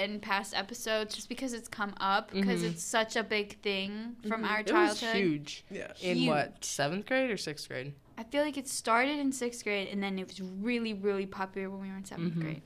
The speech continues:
Speaker 3: Yeah.
Speaker 2: Regina
Speaker 3: Everything.
Speaker 2: was a Musical.ly queen.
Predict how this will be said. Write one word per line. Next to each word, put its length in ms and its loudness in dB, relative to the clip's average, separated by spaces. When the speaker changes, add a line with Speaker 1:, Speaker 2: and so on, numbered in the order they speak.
Speaker 3:
Yeah. 120 -4
Speaker 2:
Regina 140 8
Speaker 3:
Everything. 120 6
Speaker 2:
was 180 2
a 60 0
Musical.ly 560 0
queen. 840 -4